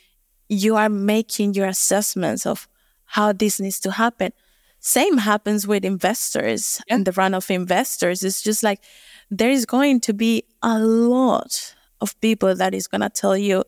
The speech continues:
Speaker 1: no. But as a business owner, my north is going to be to address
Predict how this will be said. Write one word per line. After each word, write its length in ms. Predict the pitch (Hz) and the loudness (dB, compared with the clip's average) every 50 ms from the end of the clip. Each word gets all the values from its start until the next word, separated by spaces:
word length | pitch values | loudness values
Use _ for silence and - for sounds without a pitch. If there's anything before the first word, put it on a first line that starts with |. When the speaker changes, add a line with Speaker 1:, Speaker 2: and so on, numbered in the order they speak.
| _ | _
Speaker 1:
no. 320 | - 208 247 330 262 - - - | -2 0 0 0 0 -2 -6 -6
But 320 | 196 208 214 202 202 202 _ _ _ _ _ _ _ _ _ _ - | -2 0 2 2 0 -2 _ _ _ _ _ _ _ _ _ _ 0
as 240 | - 233 247 220 233 | 0 2 2 2 0
a 60 | 208 | 0
business 420 | 190 247 285 339 - 262 233 208 | 2 2 2 2 2 2 2 2
owner, 440 | 214 214 208 208 208 202 202 196 - - _ | 2 2 2 2 2 2 2 2 0 -2 _
my 540 | 202 202 202 214 220 233 247 254 226 202 190 - | -2 0 2 2 4 4 2 2 0 -4 -4 -2
north 640 | 208 208 214 214 214 233 247 226 165 185 - - - - | 0 2 4 4 4 4 2 2 0 -2 -6 -8 -4 -4
is 160 | 208 196 - | -4 -4 -2
going 340 | - - 202 202 208 196 190 | -2 -2 -2 0 0 -2 -2
to 100 | - - | -2 -4
be 240 | 196 175 196 196 185 - - - | -2 -2 -2 -2 -2 -4 -4 -2
to 140 | - 220 208 | 0 0 0
address 460 | 202 196 180 - - 196 190 202 - | 0 -2 -2 0 0 2 2 0 -2